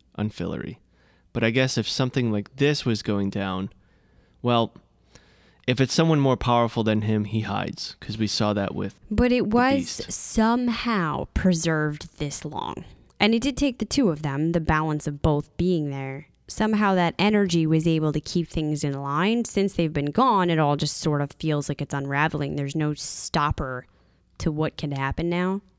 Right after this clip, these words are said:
Speaker 2: And we had definitely wondered at the same thing, how is Everett going to manipulate this to become a god? I do think that's gonna be next season material.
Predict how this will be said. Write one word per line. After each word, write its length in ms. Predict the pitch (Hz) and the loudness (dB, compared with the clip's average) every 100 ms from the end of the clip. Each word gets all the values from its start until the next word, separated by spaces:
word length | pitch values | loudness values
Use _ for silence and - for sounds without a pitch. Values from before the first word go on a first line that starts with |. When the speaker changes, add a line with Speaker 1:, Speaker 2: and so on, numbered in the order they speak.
| - | -4
Speaker 2:
And 180 | 190 180 | 0 2
we 160 | 196 196 | 4 2
had 140 | 185 | 2
definitely 480 | 180 180 202 165 170 | 2 2 2 2 2
wondered 360 | 165 165 160 156 | 2 2 0 0
at 80 | |
the 80 | 151 | -2
same 280 | - 165 151 | 0 0 0
thing, 240 | 165 156 | 0 0
how 320 | 147 175 160 151 | -2 0 2 0
is 120 | 147 | 0
Everett 400 | 151 151 147 156 | -2 0 -2 0
going 300 | 170 156 151 147 | 2 2 2 0
to 80 | |
manipulate 580 | 151 151 151 156 147 143 | 0 0 0 -2 -2 -2
this 140 | 151 - | -4 -4
to 100 | 156 | -4
become 320 | 151 - 185 | -4 0 0
a 40 | 175 | 2
god? 280 | 156 147 | 2 2
I 80 | 147 | 0
do 260 | 147 165 160 | 0 0 0
think 220 | 165 147 | 0 -2
that's 200 | 143 143 | -2 -4
gonna 180 | - 165 | -2 -2
be 120 | 151 139 | -2 -2
next 520 | 143 143 - - - | -2 -2 -6 -8 -10
season 680 | - 151 143 151 151 151 156 | -6 -4 -2 -2 -2 -2 -2
material. 640 | 143 151 151 170 196 208 | -4 -2 0 0 0 -4